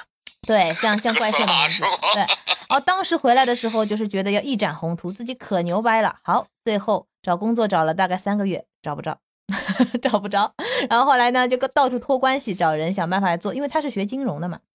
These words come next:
Speaker 1: 然后最后呢，
Speaker 2: 啊。
Speaker 1: 再给他安排了，因为在上海嘛，在上海，嗯，进不了大的银行，到了一个叫宁波商通银行，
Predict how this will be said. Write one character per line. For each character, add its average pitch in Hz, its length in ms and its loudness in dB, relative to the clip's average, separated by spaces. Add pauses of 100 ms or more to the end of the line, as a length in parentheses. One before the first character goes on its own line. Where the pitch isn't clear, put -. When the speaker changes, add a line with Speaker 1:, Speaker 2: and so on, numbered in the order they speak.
(420)
Speaker 1:
然 226 80 2
后 262 80 2
最 330 160 2
后 311 200 2
呢， 240 180 2
Speaker 2:
啊。 - 140 -10
Speaker 1:
再 269 160 2
给 165 160 -2
他 214 220 0
安 277 280 -2
排 208 180 0
了， 190 120 0
因 247 80 0
为 247 120 0 (140)
在 233 80 0
上 226 180 -2
海 170 140 -8
嘛， - 140 -14 (340)
在 285 100 0
上 311 240 2
海， 180 360 0 (380)
嗯， 185 280 0
进 302 220 -2
不 226 80 0
了 170 160 2
大 214 240 2
的 170 100 0
银 156 180 -6
行， 156 280 -10 (100)
到 240 220 4
了 196 100 2
一 175 140 -6
个 196 220 -2
叫 190 160 0
宁 185 360 0
波 285 260 2
商 320 360 -2
通 320 280 -2
银 160 240 -2
行， - 280 -12